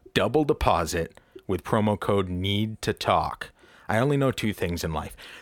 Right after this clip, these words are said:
The Patriots are going to win, and my bookie is the best online bookie out there. You think I'm wrong? Prove it. Put your money where your mouth is. Do the smart thing. Go to my bookie dot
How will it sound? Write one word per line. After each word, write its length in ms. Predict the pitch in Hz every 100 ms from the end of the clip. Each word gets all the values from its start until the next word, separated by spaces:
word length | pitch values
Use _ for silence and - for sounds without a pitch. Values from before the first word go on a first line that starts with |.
| -
The 100 | 104
Patriots 680 | - 117 139 165 180 165
are 120 | 110 95
going 480 | 123 123 147 151
to 160 | - 92
win, 580 | 85 110 175 170 170 165 - - -
and 220 | 139 135
my 200 | 120 120
bookie 380 | 117 113 - 107
is 80 | 101
the 80 | 92
best 320 | 95 98 -
online 400 | 95 98 95 92
bookie 340 | 95 - 95
out 220 | 90 90
there. 140 | - 92
You 120 | 92
think 280 | - 110 113
I'm 160 | 101
wrong? 320 | 95 104 120 113
Prove 400 | - 139 214 123
it. 180 | 117
Put 180 | - 120
your 80 | 101
money 240 | 110 120
where 140 | 113 101
your 160 | 95
mouth 320 | 95 117 131 104
is. 300 | 98 90 - - - -
Do 160 | 127
the 120 | 147 113
smart 520 | - 107 107 127 -
thing. 440 | - - - - - _ _ _ -
Go 140 | 101
to 60 | 90
my 300 | 87 120 139
bookie 540 | 101 92 - 80 85 _ _
dot 220 | 87 82